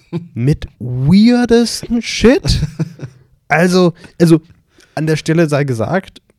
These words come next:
Speaker 1: wir beide, wir sind auf jeden Fall safe, was Corona angeht. Weil,
Speaker 2: <laughs>
Speaker 1: was hilft natürlich eins A bewiesen?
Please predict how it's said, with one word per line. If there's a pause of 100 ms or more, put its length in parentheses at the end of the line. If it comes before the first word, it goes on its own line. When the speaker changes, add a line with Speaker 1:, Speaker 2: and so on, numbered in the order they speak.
Speaker 1:
wir
beide,
wir
sind
auf
jeden
Fall
safe,
was
Corona
angeht. (540)
Weil, (260)
Speaker 2:
<laughs> (500)
Speaker 1:
was
hilft
natürlich (480)
eins
A
bewiesen?